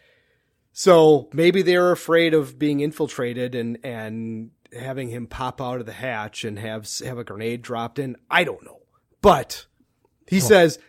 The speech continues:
Speaker 1: "Go three sixty, fire everything." And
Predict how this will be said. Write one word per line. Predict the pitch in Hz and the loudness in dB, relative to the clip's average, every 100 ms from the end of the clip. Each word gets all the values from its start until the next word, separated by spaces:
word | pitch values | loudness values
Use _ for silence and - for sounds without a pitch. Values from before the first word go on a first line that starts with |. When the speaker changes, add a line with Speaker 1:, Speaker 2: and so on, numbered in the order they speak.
| _ _ _ _ _ _ - | _ _ _ _ _ _ 4
Speaker 1:
"Go | 233 262 | 6 8
three | - 240 | 6 4
sixty, | - 226 - 143 135 - _ _ _ | 6 4 4 -2 -4 -8 _ _ _
fire | _ 226 254 233 214 | _ 8 12 12 12
everything." | 190 151 120 113 98 90 _ _ _ _ | 10 6 -2 -8 -12 -18 _ _ _ _
And | 165 147 139 123 | -4 -4 -4 -8